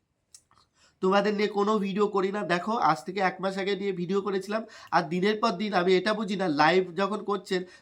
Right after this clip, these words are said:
তখন কেউ যদি আমার সম্পর্কে কমেন্ট করেন, "ওই রঘুকে দেখে নেবো", তুই আমার কি করবি, ক্যাশ গলা করবি, তোর সম্পর্কে না কোনো বাজে কথা বলি না।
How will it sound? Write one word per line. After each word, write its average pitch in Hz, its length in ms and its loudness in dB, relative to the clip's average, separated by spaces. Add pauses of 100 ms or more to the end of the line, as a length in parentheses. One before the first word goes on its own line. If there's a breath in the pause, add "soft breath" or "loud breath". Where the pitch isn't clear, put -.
তখন 208 220 -4
কেউ 202 200 0
যদি 208 180 -4
আমার 202 180 0
সম্পর্কে 202 400 -4
কমেন্ট 208 300 -2
করেন, 170 200 -4
"ওই 202 220 4
রঘুকে 208 360 2
দেখে 180 280 4
নেবো", 165 240 -2 (220 loud breath)
তুই 220 120 -2
আমার 226 160 0
কি 226 220 0
করবি, 170 320 4
ক্যাশ 170 260 4 (120)
গলা 170 160 0
করবি, 156 260 -2
তোর 175 200 0
সম্পর্কে 190 500 -2
না 220 120 0
কোনো 185 240 -2
বাজে 147 340 4
কথা 170 200 -4
বলি 156 260 -2
না। 117 160 -6